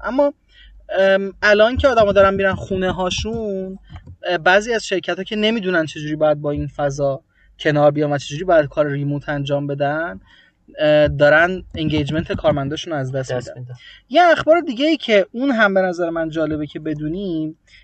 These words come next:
Speaker 1: اینه که امسال پنجاه و پنج درصد آدما توی آمریکا تصمیم گرفتن از شغلشون استعفا بدن و دنبال شغل جدید بگردن.
Speaker 2: واه.
Speaker 1: و این یک جامپ خیلی بزرگه از پارسال.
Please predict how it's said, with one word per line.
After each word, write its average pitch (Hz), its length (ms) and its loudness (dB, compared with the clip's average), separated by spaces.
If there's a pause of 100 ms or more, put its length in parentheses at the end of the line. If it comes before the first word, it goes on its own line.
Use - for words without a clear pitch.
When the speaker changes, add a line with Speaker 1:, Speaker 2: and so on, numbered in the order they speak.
(120)
Speaker 1:
اینه 277 220 2
که 277 380 6 (500)
امسال 247 540 0
پنجاه 202 500 0
و 196 80 -2
پنج 262 460 -2
درصد 208 540 2 (1300)
آدما 160 460 2
توی 151 220 -6
آمریکا 151 640 -2 (120)
تصمیم 208 380 -10
گرفتن 202 560 -4
از 147 180 -6
شغلشون 180 420 -12
استعفا 151 440 -6
بدن 185 280 -6
و 151 60 -2
دنبال 143 260 -6
شغل 151 280 -12
جدید 131 280 -8
بگردن. 120 340 -8
Speaker 2:
واه. 127 300 -6 (360)
Speaker 1:
و 147 80 4
این 208 200 2
یک 226 260 -8
جامپ 220 480 2
خیلی 196 320 0
بزرگه 170 580 0
از 131 180 -4
پارسال. 120 500 -4